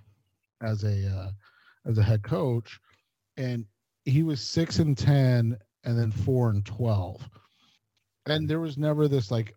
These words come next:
"Oh, you know, this four and twelve is unacceptable, you're fired." Like,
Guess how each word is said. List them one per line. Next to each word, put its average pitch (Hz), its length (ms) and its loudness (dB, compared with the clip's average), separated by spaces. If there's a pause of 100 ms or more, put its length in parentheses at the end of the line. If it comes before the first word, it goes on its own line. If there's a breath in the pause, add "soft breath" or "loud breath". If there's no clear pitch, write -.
"Oh, 117 400 -6 (440)
you 139 100 -8
know, 113 260 -10 (120)
this 131 120 -12
four 185 240 -2
and 117 100 -4
twelve 123 280 0
is 104 60 2
unacceptable, 104 640 2
you're 101 140 -2
fired." 104 600 -4
Like, 101 240 -10